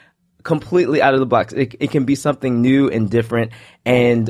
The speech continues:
uh, I think the ways in which we showcase that are through d-, different programming. We have, um, had some events at, called Harlem Nights, where we do theatrical events in non-traditional spaces.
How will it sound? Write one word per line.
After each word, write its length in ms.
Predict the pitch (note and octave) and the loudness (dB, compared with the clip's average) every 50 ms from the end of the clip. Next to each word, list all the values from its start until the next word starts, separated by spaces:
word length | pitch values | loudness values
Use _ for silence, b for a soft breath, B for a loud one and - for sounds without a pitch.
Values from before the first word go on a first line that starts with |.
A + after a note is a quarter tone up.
| A2+ | 0
uh, 280 | B2 A#2+ A#2 A#2 G#2+ - - | 2 2 4 4 4 2 2
I 120 | A2+ C3 | 0 0
think 240 | B2 - D#3+ C#3 - - | 0 0 -2 -2 -4 -6
the 180 | - A2+ B2+ A#2 | -4 0 0 2
ways 480 | A2 A2 B2+ C#3+ D#3 D#3+ D#3+ D3+ A#2 | 2 4 4 4 6 6 4 4 2
in 140 | B2+ A#2+ A#2 | 0 -2 0
which 260 | A#2 A#2 - - - | 0 -2 -4 -6 -8
we 400 | - G#2 A#2 A2+ A2 G#2+ G#2+ G#2 | -6 -2 0 0 0 0 -2 -4
showcase 560 | - - - - C#3+ C#3+ - - B2 A2+ A2+ - | -6 -4 0 2 2 2 2 0 -2 -2 -2 0
that 240 | G#2+ G#2+ G2+ - | 0 0 2 2
are 160 | - G2+ G#2+ G#2 | 2 2 0 0
through 400 | - - C3+ C#3+ C#3+ C3 B2+ - | 0 0 0 2 2 2 0 -2
d-, 160 | - A#2+ - A#2+ | -6 -10 -8 -4
different 340 | A2+ B2 A#2 B2 G#2+ F2+ | -4 -4 -2 -4 -6 -6
programming. 500 | - A2+ A2 G2 G#2 F#2 F2 F2+ F2 F2 - B B B B B B | -4 -4 -2 -2 -2 -4 -6 -6 -8 -10 -12 B B B B B B
We 300 | G#2+ B2+ C3 C3+ C3+ B2+ | -2 0 2 2 2 0
have, 580 | - A2+ A#2+ A#2+ A#2+ A#2+ A#2+ A#2+ A2 G2 - | 0 0 0 2 2 4 2 2 0 -2 -6
um, 320 | - G2+ G2+ G2 G2+ G2+ G2+ | -6 -4 -4 -2 -2 -4 -4
had 240 | G#2 A2+ G#2 A2 G#2+ | -2 -2 -2 -2 -2
some 160 | - A2+ G#2+ | -2 -4 -4
events 360 | G2+ F2+ G#2+ G2+ F2+ - - - - | -4 -2 -4 -6 -6 -6 -12 -12 -10
at, 200 | F2+ E2 - - | -10 -10 -10 -10
called 260 | - A2 G2+ G2 F#2 F2+ | -6 -4 -2 -2 -2 -4
Harlem 400 | G2+ A2+ A2 A2 G#2+ G2+ G2+ G2+ | -2 -2 0 0 0 -2 -2 -2
Nights, 420 | G#2+ A#2 C3 - - - - - b b b b b b b b | 0 0 0 -2 -4 -8 -16 -18 b b b b b b b b
where 460 | b G2+ A#2 A#2+ A#2 A#2 A#2 A2+ A2+ | b 0 2 2 4 4 2 2 2
we 180 | A2 A2+ B2 B2 | 2 0 0 -2
do 520 | A2 B2 B2+ B2 A#2+ A#2+ A#2 A2+ A2 G2+ - - - | 0 0 0 2 2 2 2 0 0 -2 -4 -6 -4
theatrical 460 | A#2+ A#2+ A#2 A#2 A2+ - - B2+ A2+ | 0 2 2 2 2 0 -2 0 0
events 340 | G#2 F#2 A2 A2 G#2 - - | 0 0 0 -2 -2 -2 -4
in 100 | G#2 G2+ | -6 -4
non-traditional 600 | G2+ G2 G2 - G2+ F2+ F#2 F2+ - - F#2 F2 | -2 -4 -4 -4 -6 -8 -8 -8 -8 -8 -10 -10
spaces. 560 | - - - D2 - - - - - - - | -10 -8 -8 -8 -8 -10 -12 -14 -14 -16 -18